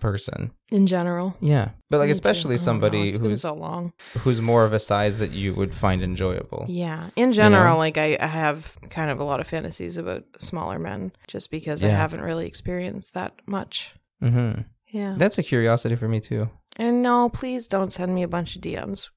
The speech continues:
Speaker 2: guys. <laughs>
Speaker 1: Keep your average dicks to yourself.
Speaker 2: <laughs> Don't need a bunch of dick pics.
Speaker 1: Yeah.
Speaker 2: <laughs>
Speaker 1: But that's tr-, that, that's, I, I, that's a known fantasy of yours. Like, I know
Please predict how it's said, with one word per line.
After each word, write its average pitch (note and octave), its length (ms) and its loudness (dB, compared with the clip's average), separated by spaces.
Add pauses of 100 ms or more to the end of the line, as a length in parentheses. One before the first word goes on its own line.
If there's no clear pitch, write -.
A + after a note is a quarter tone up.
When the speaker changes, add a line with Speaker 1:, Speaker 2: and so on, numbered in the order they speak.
Speaker 2:
guys. G3+ 340 -8
<laughs> - 460 -4 (720)
Speaker 1:
Keep - 180 2
your A2 120 8
average G#2+ 320 4
dicks G#2 200 2
to - 120 -2
yourself. G#2 280 2 (640)
Speaker 2:
<laughs> A#3+ 80 -4 (520)
Don't G#3 160 0
need E3 180 -4
a - 40 -8
bunch G3+ 300 -2
of F#3 60 -16
dick - 260 -4
pics. - 500 -4 (220)
Speaker 1:
Yeah. F#2 240 -2 (420)
Speaker 2:
<laughs> G#3 100 0 (680)
Speaker 1:
But D#3 140 6
that's F3 200 4
tr-, A#2+ 140 -4
that, C#3 340 0
that's, C3+ 320 2
I, C3 220 4
I, C3 180 6
that's B2 260 0
a G#3 60 2
known A2 400 2
fantasy G2 500 -2
of G2 100 -8
yours. G#2 260 -4
Like, C3 140 0
I A2 80 4
know G#2 460 2